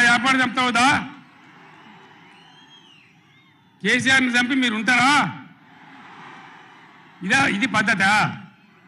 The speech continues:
ప్రతిపక్ష పార్టీ తప్పకుండా ప్రజల సమస్యల మీద వస్తది, ప్రజల మధ్య అడుగుతది, వాదన చెప్తది. నీ దమ్ముంటే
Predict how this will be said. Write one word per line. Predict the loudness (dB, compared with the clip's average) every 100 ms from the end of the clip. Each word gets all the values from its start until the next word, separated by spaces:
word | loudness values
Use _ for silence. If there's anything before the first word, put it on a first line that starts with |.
| _ _ _ _ _ _ _ -6
ప్రతిపక్ష | -4 -2 -2 -2 -2
పార్టీ | -2 -2 -4
తప్పకుండా | -4 -4 -6 -4 -6 -4
ప్రజల | -4 -2 -2
సమస్యల | -4 -4 -4 -2
మీద | -2 -2
వస్తది, | -4 -2 -2 -2 -12 -20 _ _ _ _ _ _ _ _ -18 -10
ప్రజల | -6 -2 -2
మధ్య | 0 0 0
అడుగుతది, | 0 0 0 0
వాదన | 0 0 0
చెప్తది. | -2 -2 -2 -4 -12 -20 -20 _ _ _ _ _ _ _
నీ | -8 -6 -4
దమ్ముంటే | -2 0 0 2